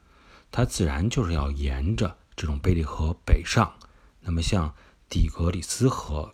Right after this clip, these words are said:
开始进军。而这个波斯人呢，修建的这个御道啊，它不是完全的沿着底格里斯河走的，啊，而是沿着东边靠山的这块儿进行修筑的。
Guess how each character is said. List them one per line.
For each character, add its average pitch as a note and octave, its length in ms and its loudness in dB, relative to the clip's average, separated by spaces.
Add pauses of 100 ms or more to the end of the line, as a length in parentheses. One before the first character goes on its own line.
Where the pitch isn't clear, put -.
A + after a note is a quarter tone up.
(100)
开 - 160 -2
始 D#2 100 -2
进 C#2+ 200 -4
军。 D#2 300 -4 (1300)
而 - 140 -4
这 B2+ 100 2
个 E2+ 100 -4
波 C#3+ 260 2
斯 G3 300 -2
人 C#2 240 -2
呢， C#2 240 -6 (320)
修 B2 340 4
建 F#2+ 220 -2
的 C#2 80 -4
这 D#2 160 -4
个 D2+ 100 -2
御 E2 160 2
道 D#2+ 180 0
啊， - 320 -12 (460)
它 - 140 -2
不 - 180 -4
是 G#2 140 -4
完 C#2+ 240 -2
全 D2+ 180 -6
的 D2 80 -2
沿 C#2 240 -2
着 D2 80 -2
底 - 160 -10
格 - 160 -8
里 E2+ 120 -4
斯 - 240 -4
河 D#2 200 -4
走 D#2 300 -8
的， E2+ 80 -8 (680)
啊， F2+ 180 -4
而 F#2+ 180 0
是 C3+ 100 0
沿 D#2 300 0
着 F#2+ 140 2
东 A#2 240 0
边 A#2+ 260 0 (140)
靠 - 220 -2
山 D#3 240 2
的 D3 100 0
这 D2+ 180 -8
块 - 140 -8
儿 - 180 -8 (220)
进 D#2+ 180 -2
行 D#2 100 2
修 F2 240 0
筑 E2+ 200 -4
的。 D2 80 -14